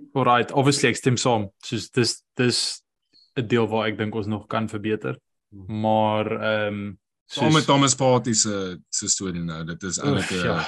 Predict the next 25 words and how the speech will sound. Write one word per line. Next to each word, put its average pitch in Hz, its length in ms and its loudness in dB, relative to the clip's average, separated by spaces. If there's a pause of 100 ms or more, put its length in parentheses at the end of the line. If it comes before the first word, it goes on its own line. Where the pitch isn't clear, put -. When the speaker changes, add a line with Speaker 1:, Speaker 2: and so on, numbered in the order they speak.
Speaker 3:
daar 104 160 4
is 107 80 6
Speaker 1:
Ja. 110 80 2
Speaker 3:
eintlik 104 220 0
'n, 92 300 -2 (180)
'n, 85 320 -6 (200)
'n, 85 360 -10
'n 95 100 -4
nagmerrie. 82 680 -2 (200)
Want 120 160 2
as 123 120 6
dit 117 100 6
nie 143 120 8
vir 127 120 4
dit 113 220 6
was 104 200 4
nie, 104 60 -2
dan 98 100 0
was 98 160 -2
Speaker 1:
Ja. 101 60 0
Speaker 3:
hulle 92 240 -2 (100)
solid 95 500 2
in, 85 380 -2
in 87 80 -12
midfield. - 420 -14